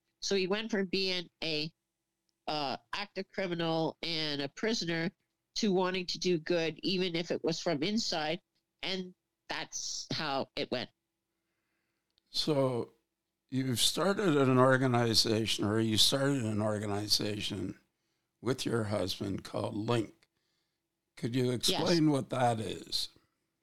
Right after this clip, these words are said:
Speaker 1: Okay, Link is long-term inmates now in the community. So we started it because our friend who had introduced us in Millhaven, Ronald Clifford Grant, or Gypsy as we knew him, was a man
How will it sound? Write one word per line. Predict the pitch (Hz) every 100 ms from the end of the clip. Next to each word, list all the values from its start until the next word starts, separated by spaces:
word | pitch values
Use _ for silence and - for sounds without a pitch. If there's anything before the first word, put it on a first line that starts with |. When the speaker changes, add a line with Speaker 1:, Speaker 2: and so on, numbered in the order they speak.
| _ _ _ _ _ -
Speaker 1:
Okay, | 233 - 180
Link | 170 254 302 -
is | 220 208
long-term | 226 262 277 285 285
inmates | 254 247 247 226 208
now | 196
in | 202
the | 196
community. | - 175 160 135 113
So | - - 180 180 - _ _ _ -
we | 220
started | 202 - 269 277 262
it | 233 233 _ _ _ _ _ -
because | 196 - 208 202
our | 170
friend | 226 - 247 247 247
who | -
had | 208
introduced | 196 220 208 196 202 -
us | 196 196 - -
in | 180 180 170 _ _ _ -
Millhaven, | 160 208 214 202 156 147 165 -
Ronald | - 160 175 185 190 180 170 -
Clifford | - 190 175 170
Grant, | - 147 156 151
or |
Gypsy | 135 - 180 - 170
as | 135 -
we | 143
knew | 143 139 147
him, | 165 - - - _ _ -
was | 160 180 175 - - _
a | 156 156
man | 170 170 165